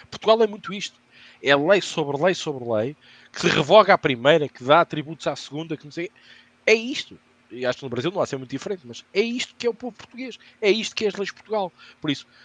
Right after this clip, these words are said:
eles estavam mais preocupados em castigar quem estivesse no ilegal, criar leis pa-, para ir contra até o apostador, eh, agarrar no apostador e metê-lo, em vez de um ano de prisão, meter dois ou três ou cinco, evitar que ele o fizesse.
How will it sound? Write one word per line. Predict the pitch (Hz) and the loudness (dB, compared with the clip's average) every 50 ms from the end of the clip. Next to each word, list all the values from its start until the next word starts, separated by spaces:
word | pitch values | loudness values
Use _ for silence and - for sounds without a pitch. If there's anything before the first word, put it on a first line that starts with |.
| _ _ _ | _ _ _
eles | - 196 - | -6 -6 -6
estavam | - - - 262 285 277 262 | -8 -2 0 0 0 0 0
mais | 247 233 208 - | -4 -4 -4 -4
preocupados | - - 180 165 - _ - 147 139 - - | -6 -8 -8 -8 -6 _ 0 0 0 -2 -4
em | 151 | -12
castigar | 151 - - - - - - 208 185 - 208 190 180 - | -10 -8 -6 -6 -6 -8 -10 -8 0 2 4 4 2 0
quem | - - 147 | -4 -10 -14
estivesse | 139 - - 156 143 151 147 - - - | -14 -12 -12 -8 -8 -6 -8 -8 -10 -16
no | 135 135 | -16 -16
ilegal, | 131 120 117 104 113 110 104 101 - _ _ - - _ - | -16 -16 -4 0 0 0 0 0 -6 _ _ -20 -20 _ -4
criar | - 120 170 170 | 2 6 6 6
leis | 156 143 139 151 151 143 147 - - _ _ _ _ _ _ | 6 4 2 0 0 0 -4 -8 -14 _ _ _ _ _ _
pa-, | - 147 147 139 127 - _ _ | 2 4 4 4 0 -6 _ _
para | - 151 | 2 2
ir | 160 165 165 - | 2 2 0 -4
contra | - - 170 165 160 135 147 | -4 -4 -4 -4 -4 -4 -6
até | 123 - 151 | -6 -6 -6
o | 139 | -6
apostador, | 131 - - - 131 110 113 117 117 113 _ _ - - - - _ _ - | -8 -10 -10 -8 -8 -6 -6 -8 -10 -10 _ _ -20 -20 -20 -20 _ _ -4
eh, | 131 135 135 131 139 | -2 -2 0 2 2
agarrar | 139 139 147 151 151 151 | 2 0 0 0 0 -2
no | 151 151 | -2 -6
apostador | - - - 156 147 147 147 143 | -10 -10 -10 -8 -8 -6 -8 -8
e | 143 143 | -10 -14
metê-lo, | 139 120 - - 151 139 135 _ _ | -18 -10 -6 -6 -6 -6 -8 _ _
em | 117 | -10
vez | 139 156 143 | -8 -8 -8
de | - 139 | -8 -8
um | 139 | -8
ano | 143 143 | -8 -8
de | 135 | -6
prisão, | - 135 139 113 135 143 143 | -6 -8 -4 -2 -2 -2 -2
meter | 135 131 123 - 131 | -4 -6 -10 -10 -6
dois | 127 143 139 - | -6 -6 -4 -4
ou | 143 - | -6 -6
três | - 139 127 | -6 -6 -6
ou | - 123 | -6 -8
cinco, | - - 151 147 143 143 - - 143 135 _ _ _ _ _ _ _ _ _ _ _ _ _ _ _ _ - | -6 -6 -6 -6 -6 -8 -12 -12 -12 -14 _ _ _ _ _ _ _ _ _ _ _ _ _ _ _ _ -8
evitar | 135 - 147 147 - 170 160 - | -8 -6 -8 -2 0 2 2 2
que | - - | -2 -6
ele | 156 147 | -8 -8
o | 151 | -10
fizesse. | - - 131 120 107 113 107 92 87 - - - - | -12 -14 -14 -12 -12 -12 -14 -14 -16 -18 -18 -20 -20